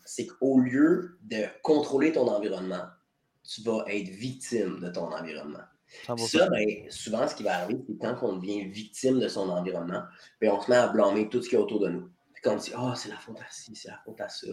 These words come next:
Speaker 1: C'est pour ça que je suis de même. Ah, c'est à cause de mon background. » Le problème, il vient d'où ? Il vient principalement de, du fait que tu te ramasses dans une situation où que, au lieu de contrôler ton environnement, t'es une victime.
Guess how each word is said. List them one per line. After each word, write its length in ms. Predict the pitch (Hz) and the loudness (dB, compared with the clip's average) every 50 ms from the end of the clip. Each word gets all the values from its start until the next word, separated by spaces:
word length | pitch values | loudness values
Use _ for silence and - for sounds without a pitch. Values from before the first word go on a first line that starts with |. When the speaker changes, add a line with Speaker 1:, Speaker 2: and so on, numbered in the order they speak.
| 110 | -10
Speaker 1:
C'est 100 | - - | -12 -12
pour 160 | - 127 131 | -10 -8 -6
ça 220 | - - - 160 143 | -4 0 4 4 4
que 100 | - - | 4 2
je 60 | - | -6
suis 120 | - 131 | -4 -2
de 100 | 117 113 | 0 0
même. 260 | 113 110 110 120 120 117 - - - - - - | 2 2 4 2 2 0 -2 -6 -12 -6 0 4
Ah, 80 | 135 - | 4 4
c'est 100 | - 127 | 4 2
à 40 | 123 | 0
cause 240 | - 131 131 123 127 | 2 2 0 2 4
de 180 | 123 110 107 - - - - - _ - | 4 4 2 2 -6 -16 -20 -4 _ 8
mon 160 | 120 120 117 | 8 10 10
background. » 380 | 120 117 117 117 117 117 - - _ _ _ _ _ _ _ _ _ _ _ _ _ _ - | 8 6 4 2 -2 -6 -8 -10 _ _ _ _ _ _ _ _ _ _ _ _ _ _ 8
Le 120 | 123 123 | 8 10
problème, 500 | 127 - 143 135 123 123 127 147 220 - - | 10 8 6 6 6 6 6 4 4 2 2
il 100 | 127 120 | 0 0
vient 280 | - 123 113 107 107 104 | 2 4 4 6 4 4
d'où ? 220 | 113 120 160 180 - - - | 2 -2 -2 -4 -8 -12 -10
Il 120 | - 110 107 | -6 -6 -4
vient 320 | 98 107 107 107 107 104 - - - _ - | 0 2 2 2 2 0 -2 -8 -14 _ -4
principalement 840 | - - 127 123 123 - - - - 104 95 90 87 87 87 87 - - - _ _ _ | 2 4 4 4 4 2 -6 -4 -2 -2 -2 0 -2 -2 -4 -6 -8 -14 -20 _ _ _
de, 320 | - 95 92 98 92 92 90 - - - - _ - | -14 -6 0 2 2 2 2 0 -8 -18 -20 _ -14
du 80 | - | -8
fait 260 | - - - 113 110 - | -4 0 2 2 2 2
que 220 | - 95 95 92 | 2 4 4 2
tu 200 | - - - - | 2 -2 -10 -6
te 80 | - 104 | -4 -2
ramasses 300 | 90 92 98 101 101 - | 0 0 0 0 0 -2
dans 100 | 101 87 101 | -2 -4 -4
une 60 | 92 | -4
situation 440 | 87 - 98 90 90 90 - 107 107 | -6 -2 -2 0 0 0 0 0 0
où 40 | 107 | 0
que, 240 | - - 95 95 95 - - - - _ - | 0 2 0 0 0 -2 -12 -20 -16 _ 0
au 140 | 113 117 113 | 2 2 4
lieu 180 | 117 131 139 135 | 6 6 6 8
de 180 | 113 110 107 104 | 8 8 6 6
contrôler 340 | - 120 107 - 123 120 107 | 6 4 4 4 4 2 2
ton 160 | 107 101 98 | 4 4 2
environnement, 460 | 92 87 87 87 87 87 90 113 147 185 - - - - _ _ _ _ _ _ - - - - - - | 2 2 -2 -2 -2 0 2 2 2 0 -2 -6 -16 -20 _ _ _ _ _ _ -20 -20 -20 -18 -6 2
t'es 120 | - 120 | 2 2
une 240 | - - 120 110 107 | 4 4 4 4 4
victime. 600 | 104 104 98 90 - - - 110 160 180 - - | 2 0 -4 -8 -6 -2 2 2 2 2 2 -6